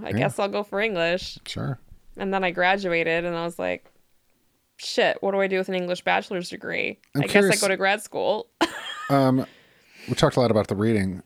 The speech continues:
Speaker 2: What role does writing play?
Speaker 1: Um, it, it's funny because certain people in my family call me a writer.
Speaker 2: Yeah.
Speaker 1: And I can write, and I'm good at it, but it's not necessarily something I love.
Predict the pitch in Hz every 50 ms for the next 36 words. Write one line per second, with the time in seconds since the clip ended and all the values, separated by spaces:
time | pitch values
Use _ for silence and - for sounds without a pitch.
0 | _ _ - - 104 123 151 135 131 147 151 143 139 127 127 117 104 107 113 123
1 | 143 156 127 92 78 - - 57 - - - - _ _ _ _ _ _ _ _
2 | _ _ _ _ - _ _ _ _ _ _ _ _ _ _ _ _ _ _ 233
3 | 226 226 226 220 220 214 214 208 214 208 214 220 214 _ _ _ _ _ _ _
4 | _ _ _ _ _ _ _ _ _ _ _ _ _ _ _ _ _ _ _ _
5 | _ _ _ _ _ _ _ _ _ _ _ _ _ 240 277 277 _ 277 269 269
6 | - - 277 277 277 254 226 202 196 - - 208 196 185 180 175 - - - _
7 | _ - - - - - 262 262 240 220 - 226 214 208 202 196 185 180 175 -
8 | 180 175 170 175 170 165 - - - 165 165 165 175 170 170 160 151 147 143 -
9 | - - 269 302 330 320 _ _ 110 95 80 - - _ _ _ _ _ _ _
10 | _ _ _ _ - 269 277 311 311 - 262 220 202 202 185 180 175 175 175 175
11 | 185 175 170 165 165 165 160 160 156 151 147 156 156 156 147 - - _ _ _
12 | - 180 170 170 175 - 185 165 - 165 170 - - 165 - - 170 165 160 156
13 | 151 151 - - - - - - - - 139 135 - - - - - - - -
14 | - - -